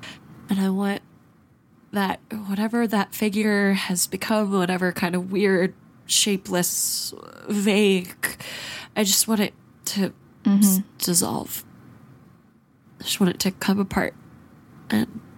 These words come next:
Speaker 1: disappear.
Speaker 2: It does. It does this as I think the two of you are standing there and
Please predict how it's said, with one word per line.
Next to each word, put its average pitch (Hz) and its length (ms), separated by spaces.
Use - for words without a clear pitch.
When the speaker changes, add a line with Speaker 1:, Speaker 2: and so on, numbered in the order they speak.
Speaker 1:
disappear. - 580
Speaker 2:
It 214 140
does. 208 440
It 196 140
does 202 220
this 214 380
as 185 800
I 190 100
think 190 260
the - 80
two 196 260
of 185 140
you 175 340
are 190 100
standing 180 460
there 170 320
and 165 680